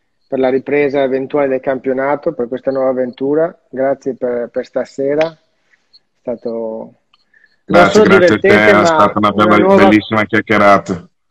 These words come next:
Speaker 1: una, un'ulteriore conferma di quanto grande sei. Bravo.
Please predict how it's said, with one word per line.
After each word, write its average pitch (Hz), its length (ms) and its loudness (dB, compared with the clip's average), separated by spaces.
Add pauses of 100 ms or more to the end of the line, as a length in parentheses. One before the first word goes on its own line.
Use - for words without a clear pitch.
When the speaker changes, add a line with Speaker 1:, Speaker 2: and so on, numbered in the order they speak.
(420)
Speaker 1:
una, 156 600 -6
un'ulteriore 175 540 -2
conferma 170 600 -2
di 147 240 -8
quanto 147 300 -12
grande 123 380 -12
sei. - 280 -20 (800)
Bravo. 110 380 -18